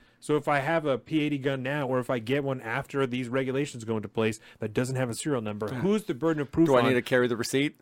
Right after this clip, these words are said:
Speaker 1: How do I know?
Speaker 2: Yeah.
Speaker 1: How do you know? How does anybody know that I didn't get it before or I didn't get it afterwards?
Speaker 2: Yeah.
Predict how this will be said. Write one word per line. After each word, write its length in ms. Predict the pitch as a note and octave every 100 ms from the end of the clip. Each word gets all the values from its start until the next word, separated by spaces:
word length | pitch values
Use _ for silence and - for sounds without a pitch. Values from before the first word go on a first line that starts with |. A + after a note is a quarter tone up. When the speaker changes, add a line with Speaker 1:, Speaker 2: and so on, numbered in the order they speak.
| _ -
Speaker 1:
How 160 | D3
do 120 | D#3 D#3+
I 140 | D#3+
know? 360 | D#3 F3 - - _
Speaker 2:
Yeah. 140 | -
Speaker 1:
How 140 | E3 F#3+
do 60 |
you 200 | F#3+ G#3+
know? 300 | A#3+ G2 F2 _ _ -
How 160 | F3
does 120 | G#3
anybody 380 | F3+ G3+ D3+ B2
know 160 | A#2+ A#2+
that 100 | A#2+
I 100 | A#2
didn't 300 | A2+ D3 D3
get 160 | C3
it 100 | A#2+
before 340 | G2+ - B2+ A2
or 40 |
I 60 | A2
didn't 280 | G#2+ C#3 C3
get 120 | C3
it 80 | C3+
afterwards? 540 | D3+ D3 F#2 F2 -
Speaker 2:
Yeah. 200 | F#2+ E2+